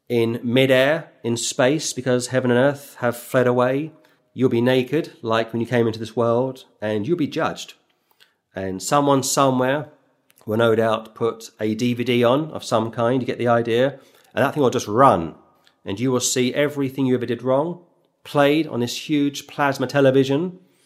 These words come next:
Christ will be there with the holy angels. We will be there as glorified people.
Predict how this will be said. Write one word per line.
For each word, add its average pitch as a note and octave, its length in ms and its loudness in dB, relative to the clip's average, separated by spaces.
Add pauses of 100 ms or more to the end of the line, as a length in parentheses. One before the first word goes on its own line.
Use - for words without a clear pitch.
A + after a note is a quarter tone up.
(420)
Christ D3+ 480 4
will A#2+ 80 -4
be C3 140 2
there C3+ 480 0
with - 80 -10
the A2+ 60 -6
holy B2+ 260 2
angels. B2+ 640 -2
We C#3+ 380 0
will B2+ 120 -6
be B2 140 0
there B2+ 380 0 (600)
as G#2 140 -6
glorified A2+ 600 0
people. B2 720 -4